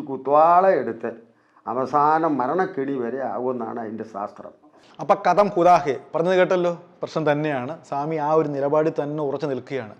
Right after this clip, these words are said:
Speaker 2: കാവ്യയ്ക്കും പ്രശ്നമുണ്ടെന്നാണ് പറയുന്നത്. കാവ്യ കാരണം ആർക്ക് പ്രശ്നമുണ്ട്? ദിലീപിന് പ്രശ്നമുണ്ടെന്നുള്ള കാര്യത്തിൽ ഉറച്ചു നിൽക്കുകയാണ്. എന്തായാലും പ്രാർത്ഥിക്കാം, ഒന്നും വരുത്തല്ലേ ദൈവമേ എന്ന് പ്രാർത്ഥിച്ചുകൊണ്ട് നമുക്കിനി ആരെ അറിയണം? ആരെ അറിയണം? പറ. സുരേഷ് ഗോപിയുടെ കാര്യം അറിയണമല്ലേ? അതാണ് ഇനി അറിയേണ്ടത്.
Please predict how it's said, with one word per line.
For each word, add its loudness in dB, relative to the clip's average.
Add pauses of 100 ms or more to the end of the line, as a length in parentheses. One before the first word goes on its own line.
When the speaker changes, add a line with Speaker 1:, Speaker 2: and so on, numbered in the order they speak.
Speaker 2:
കാവ്യയ്ക്കും -6
പ്രശ്നമുണ്ടെന്നാണ് -4
പറയുന്നത്. -6
കാവ്യ -2
കാരണം 0
ആർക്ക് 0
പ്രശ്നമുണ്ട്? -4 (340)
ദിലീപിന് 4
പ്രശ്നമുണ്ടെന്നുള്ള -6
കാര്യത്തിൽ -8 (280)
ഉറച്ചു 2
നിൽക്കുകയാണ്. -4 (320)
എന്തായാലും 4
പ്രാർത്ഥിക്കാം, -4 (100)
ഒന്നും -8
വരുത്തല്ലേ -4
ദൈവമേ -2
എന്ന് -8
പ്രാർത്ഥിച്ചുകൊണ്ട് -6
നമുക്കിനി -6
ആരെ 6
അറിയണം? 6 (140)
ആരെ 10
അറിയണം? 8
പറ. 4 (1080)
സുരേഷ് 6
ഗോപിയുടെ 4
കാര്യം 4
അറിയണമല്ലേ? 2 (460)
അതാണ് -2
ഇനി -6
അറിയേണ്ടത്. -6